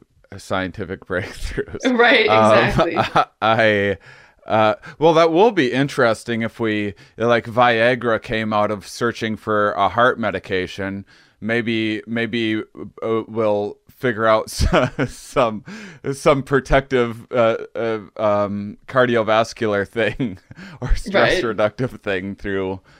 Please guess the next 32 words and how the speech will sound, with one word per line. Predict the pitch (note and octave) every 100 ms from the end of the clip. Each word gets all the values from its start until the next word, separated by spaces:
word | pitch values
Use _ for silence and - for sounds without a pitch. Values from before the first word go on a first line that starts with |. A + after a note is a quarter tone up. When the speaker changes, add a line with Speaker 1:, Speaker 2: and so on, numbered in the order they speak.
| _
Speaker 1:
uh, | F#2+ F#2 F#2 F#2 F#2 F#2+
trying | G#2+ G2+ F#2+
to, | F#2 F#2 G2 _ _
um, | G2+ F2+ F2 F2 F2 - _
uh, | F2 D#2+ D#2+
better | D#2 G2+ F#2 F2
birth | G2 G2
control. | - F2 - C#2+ - _ _ _ -
Speaker 2:
Right, | G3 E3 A2+
Speaker 1:
Uh, | B2 A#2+
Speaker 2:
exactly. | - - - G3 - _ _ C3
Speaker 1:
well, | C#3+ D3+
we | C#3 D3+
better, | F3+ F3+ E3+ E3 D#3+ C#3
we | C3+ C#3
better | G#2+ C#3+ D#3 D#3
make | C#3+ C#3 C#3
sure | - A#2+ G#2+ F#2 F2 F#2+ - -
and | G#2+
get | G#2 A2 -
into | G#2 G#2 - G2+ F#2+ F#2 F#2 - -
the | G#2
mate | F#2 F2+ D#2+ -
selection | - - F2 E2 - F2 E2
stuff. | D#2+ - E2 E2 E2 - -
I | E2
know, | D#2+ E2+ -
uh, | E2+ D#2 - E2+
this | F2+ -
is, | E2 D#2+ - - - - -
uh, | B2 B2+
we've, | C3